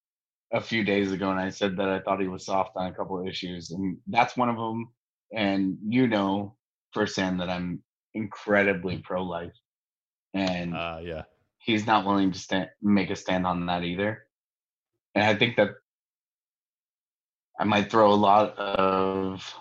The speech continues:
Speaker 1: libertarian-minded people off by saying that, but I think that that's a fundamental idea of the libertarian mentality is, is, is being pro-life.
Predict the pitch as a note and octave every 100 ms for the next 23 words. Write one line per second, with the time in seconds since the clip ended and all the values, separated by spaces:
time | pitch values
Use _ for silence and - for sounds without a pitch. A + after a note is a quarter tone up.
0 | - F2+ G2 G2+ F#2 G#2 G2+ F#2 F#2+ F2+
1 | E2 A2 F2+ F#2 G#2 - - F2+ A#2 B2
2 | F2+ F2+ G2 F#2+ A#2+ G2+ G2 - _ _
3 | G#3 G#3+ - - _ _ _ _ _ _
4 | - - - - A#2+ G#2+ G#2 F#2 F#2+ G2
5 | G#2+ G#2+ G2+ G2 F2+ E2+ _ _ _ F#2+
6 | F#2 - A#2+ F#2+ F#2 F2 F#2 F#2 F#2 F2+
7 | G2 F#2 F2+ E2+ D#2+ G2 G#2+ F#2+ F2 E2+
8 | E2 - - - F2+ F2 E2 - - _
9 | - F2 E2 G#2 G2 E2 F#2+ F2+ F2 E2+